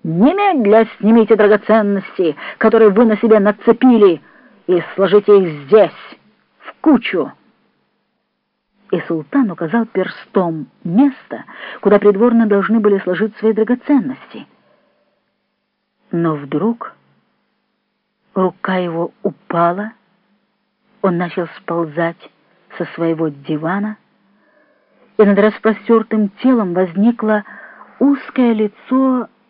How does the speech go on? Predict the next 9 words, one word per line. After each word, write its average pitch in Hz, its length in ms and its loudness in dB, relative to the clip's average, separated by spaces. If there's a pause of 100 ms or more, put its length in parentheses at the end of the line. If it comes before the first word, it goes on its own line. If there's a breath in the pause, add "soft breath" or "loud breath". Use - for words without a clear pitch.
его 214 480 0
слабоумного 226 640 0
брата 226 340 -4
Мустафы 226 920 -6 (680 loud breath)
с - 40 -6
огромными, 180 1200 -4 (320 loud breath)
как 226 360 -4 (180)
у 214 60 2 (160)
упыря, 196 680 -4